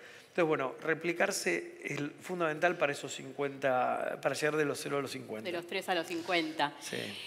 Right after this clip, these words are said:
Speaker 2: Em,
Speaker 1: Cuatro a los cincuenta, somos cuatro fundadores.
Speaker 2: Es verdad, cuatro a, a cincuenta. Javier, muchas veces cuando me toca hacer notas de innovación en las pymes, lo que más escucho es, "¿Cómo querés que innove si estoy apagando incendios?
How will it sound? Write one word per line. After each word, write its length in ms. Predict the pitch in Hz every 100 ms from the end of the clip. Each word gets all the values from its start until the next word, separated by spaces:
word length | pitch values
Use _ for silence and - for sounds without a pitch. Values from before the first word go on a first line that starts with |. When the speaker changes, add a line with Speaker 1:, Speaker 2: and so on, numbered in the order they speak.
| -
Speaker 2:
Em, 180 | 214 202
Speaker 1:
Cuatro 280 | 143 143
a 20 | 135
los 100 | 123
cincuenta, 360 | 135 135 123
somos 180 | 156 156
cuatro 220 | 165 156
fundadores. 580 | 131 131 113 - - -
Speaker 2:
Es 160 | 240 220
verdad, 280 | 202 170 160
cuatro 240 | 208 208
a, 220 | 185 170
a 40 | 175
cincuenta. 580 | 185 175 170 160 156 - - - - - - -
Javier, 280 | 226 269 285
muchas 260 | 320 294
veces 260 | 269 285 285
cuando 280 | 226 208 190
me 80 | 185
toca 220 | 220 220
hacer 200 | 208 214
notas 300 | 226 226 196
de 60 |
innovación 520 | 190 180 180 170 202 208
en 60 |
las 100 | 175
pymes, 480 | - 220 247 247 247 -
lo 100 | 185
que 100 | 175
más 220 | 196 233
escucho 380 | 226 - 233 226
es, 280 | 220 226 - - - - -
"¿Cómo 240 | 285 285
querés 280 | 233 254 247
que 120 | 254
innove 420 | 214 214 254 269
si 140 | 262 196
estoy 380 | - 226 226 -
apagando 540 | 190 202 208 208 202
incendios? 640 | 196 185 185 165 151 139